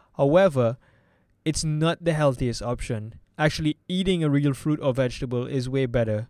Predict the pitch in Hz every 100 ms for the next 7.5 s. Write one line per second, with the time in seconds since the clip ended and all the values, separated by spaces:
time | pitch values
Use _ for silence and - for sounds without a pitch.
0 | _ 135 139 175 180 196 190 170 127 170
1 | - - 156 135 135 - 139 123 - -
2 | _ 135 143 156 147 190 185 185 156 147
3 | 165 139 _ 170 147 - 127 107 139 220
4 | - 214 202 196 185 156 156 202 - 151
5 | 139 156 - - 151 156 151 147 135 135
6 | 123 117 113 123 131 151 - - 143 135
7 | - 135 113 107